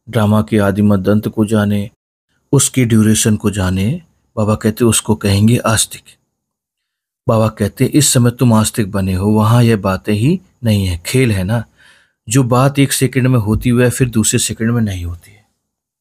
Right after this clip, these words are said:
है ना। ड्रामा फिर पाँच हजार साल बाद ही रिपीट होता है।" बाबा कहते, "एक पल दूसरे पल से मैच नहीं करता। ड्रामा में टिक टिक होती रहती है, जो पास्ट हुआ चक्र फिरता जाएगा।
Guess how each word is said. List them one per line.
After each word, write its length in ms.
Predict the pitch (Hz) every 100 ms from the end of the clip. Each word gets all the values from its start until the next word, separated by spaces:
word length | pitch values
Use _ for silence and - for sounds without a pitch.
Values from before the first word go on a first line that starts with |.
| _ _ _
है 60 | 127
ना। 60 | 156
ड्रामा 320 | 110 90 92
फिर 140 | 110
पाँच 340 | 107 104 107 101
हजार 220 | 104 98
साल 300 | - 104 127 - - - -
बाद 280 | 104 113 120
ही 80 | 120
रिपीट 360 | 110 107 101 -
होता 300 | - - 95
है।" 120 | -
बाबा 200 | 98 98
कहते, 420 | - 92 113 113
"एक 120 | 113 -
पल 200 | 120 143
दूसरे 300 | 117 - 107
पल 180 | 104 101
से 140 | 131
मैच 360 | 117 107 101 -
नहीं 100 | 120
करता। 420 | 101 - - - _ _ _ _ _ _ _ _ -
ड्रामा 380 | 110 135 143 143
में 160 | 147
टिक 240 | 143 147 -
टिक 140 | 139
होती 300 | - 117 123
रहती 280 | 104 90 -
है, 140 | 101 _ _ _ _ _ -
जो 80 | 127
पास्ट 440 | 127 127 139 -
हुआ 200 | 117 123
चक्र 300 | 123 131 -
फिरता 360 | 117 - - 113
जाएगा। 440 | 110 107 110 117